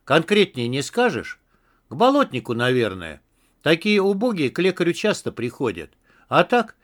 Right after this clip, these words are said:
извини, я с ним особо не общался. Могу навести на человечка полезного. У меня на старой ферме осведомитель отсиживается. Бруно кличут.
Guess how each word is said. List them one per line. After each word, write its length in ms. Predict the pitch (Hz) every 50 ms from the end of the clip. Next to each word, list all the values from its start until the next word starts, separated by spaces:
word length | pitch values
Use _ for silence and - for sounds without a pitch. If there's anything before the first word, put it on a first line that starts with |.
| _ _ _ _ -
извини, 500 | 160 165 160 185 226 240 247 247 220 - 104
я 200 | 107 143 170 160
с 100 | - -
ним 160 | 190 185 180
особо 340 | 180 175 - 208 185 165 165
не 100 | 165 170
общался. 680 | 170 165 - - 196 190 170 131 - - 95 78 76 _ _ _ _ _ _ _ -
Могу 260 | 127 147 180 190 233 233
навести 480 | 220 208 202 208 196 - - - 247
на 140 | 214 196 185
человечка 600 | - - 220 226 226 233 226 170 - - - 113
полезного. 720 | - - 139 151 147 127 101 82 - 101 90 85 80 76 _ _ _ _ _ _ _ _ _ _ _ _ _ _ _ _ _ _ _ _ _ _ _ -
У 100 | 117 135
меня 280 | 151 165 190 220 226 214
на 120 | 196 180
старой 380 | - - - 185 170 156 143 139
ферме 400 | - - 208 226 220 208 196 175
осведомитель 800 | 160 - - 190 190 180 214 220 226 208 - - 127 113 120
отсиживается. 920 | 131 127 - - 180 170 120 101 104 95 87 80 - - - 98 80 - _ _ _ _ -
Бруно 360 | 107 151 202 220 208 151 -
кличут. 520 | - - 127 131 113 - - 95 80 _